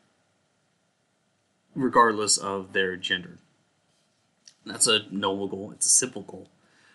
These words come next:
Uh, radical people will s-, uh, go so far that, um, fem-, like, when a femini-, when a woman, uh, who is a feminist,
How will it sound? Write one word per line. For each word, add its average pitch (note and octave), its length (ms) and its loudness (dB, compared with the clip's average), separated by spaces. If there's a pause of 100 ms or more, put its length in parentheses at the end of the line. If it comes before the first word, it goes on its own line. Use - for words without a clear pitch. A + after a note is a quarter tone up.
(200)
Uh, G2+ 400 0
radical A#2 460 2
people F#2+ 440 -6 (440)
will G2 320 0
s-, - 440 -4
uh, F#2+ 420 -8 (1300)
go A2 120 -2
so G2+ 160 2
far G2 280 -6
that, F2+ 380 -4 (140)
um, F2+ 440 -8 (1900)
fem-, B2+ 280 0
like, G2+ 180 -12 (140)
when G#2 360 -6
a G#2+ 40 -10
femini-, A2+ 480 -4 (120)
when G#2+ 140 -6
a G#2 60 -2
woman, G2+ 420 -2 (220)
uh, F#2+ 280 -4 (120)
who A2 100 -6
is F#2+ 120 -4
a - 40 -10
feminist, G2 560 -6